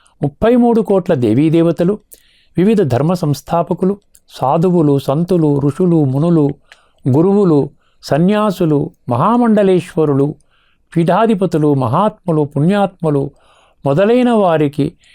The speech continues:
ఈ భౌతిక చర్మచక్షువులతో చూడగలిగే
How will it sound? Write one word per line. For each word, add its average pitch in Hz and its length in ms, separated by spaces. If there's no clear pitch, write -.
ఈ 190 160
భౌతిక 185 520
చర్మచక్షువులతో 180 1120
చూడగలిగే 147 720